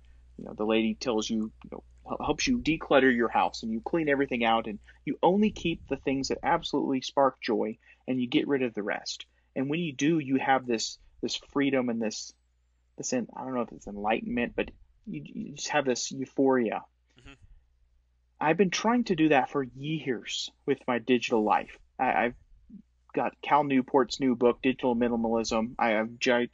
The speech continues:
Speaker 1: I've tried to, you know, I've looked on blogs. I'm, I'm, I'll end up on Tumblr looking at, like, desks of people with Macs, and they have, like, the iMac and then the cool keyboard, and everything's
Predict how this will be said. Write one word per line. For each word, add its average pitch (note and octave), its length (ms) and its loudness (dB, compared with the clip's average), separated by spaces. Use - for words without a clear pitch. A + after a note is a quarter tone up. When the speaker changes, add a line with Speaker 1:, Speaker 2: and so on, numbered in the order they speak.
Speaker 1:
I've - 140 -8
tried C3+ 320 0
to, G#2 180 -8
you - 80 -10
know, - 80 -8
I've - 120 -10
looked D3+ 160 2
on G#2+ 160 -4
blogs. C3+ 480 6
I'm, A2 80 -8
I'm, D#3+ 100 -2
I'll D3+ 160 8
end G3 140 6
up A3+ 120 6
on D#3+ 140 2
Tumblr B2 500 0
looking D3 280 2
at, B2+ 80 2
like, A#2+ 200 2
desks - 440 6
of - 220 0
people E3+ 280 -2
with B2+ 180 4
Macs, - 580 0
and C#3 160 -4
they C3 60 -2
have, B2 140 -2
like, A2+ 160 -2
the - 180 2
iMac D3+ 540 0
and C3+ 120 -2
then B2 140 -4
the B2+ 60 -8
cool D#3+ 320 0
keyboard, D3+ 460 4
and B2+ 100 -2
everything's C#3 360 -4